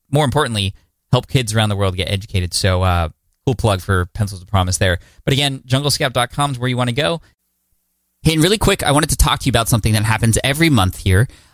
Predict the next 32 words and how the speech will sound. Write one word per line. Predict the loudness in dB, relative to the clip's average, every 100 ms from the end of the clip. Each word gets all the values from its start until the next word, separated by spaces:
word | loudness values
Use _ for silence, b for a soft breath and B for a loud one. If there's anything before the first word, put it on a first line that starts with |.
| b
I | -2 0 0 -2
offer | -2 2 0
a |
free | 0 0 0
training | 2 2 2 4
to |
help | 4 4
you | 2
get | 0 0
started | 2 4 4 2
with | 0 0
affiliate | -2 0 2 2 2
marketing. | -2 -4 -8 -8
Affiliate | 0 2 2
marketing, | 0 0 0
for | 2
those | 2 0
of |
you | -2
who | 0
don't | 0 2
know, | 2 2 0 B B B
is | -2 0 0
generating | 2 2 4 4 4 4 2 2
an | 2
income | 2 2 4 4 4
by | 2 2
recommending | 2 2 2 2 2 0
other | 2 2
people | 2 0 2 2 4
or, | 4 2
um, | 2 0